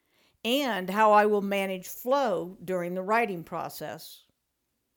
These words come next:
The strategy I'm using of design well and then execute the writing,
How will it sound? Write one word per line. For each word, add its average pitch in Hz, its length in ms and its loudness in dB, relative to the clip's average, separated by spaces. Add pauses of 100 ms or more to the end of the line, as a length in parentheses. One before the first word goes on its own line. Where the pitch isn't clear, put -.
(540)
The 220 140 -4
strategy 285 640 -2
I'm 214 220 -2
using 190 420 -4
of 165 140 -10
design 220 580 0
well 208 460 4
and 190 180 -2
then 185 180 -4
execute 214 640 -6
the 180 80 -6
writing, 196 540 -4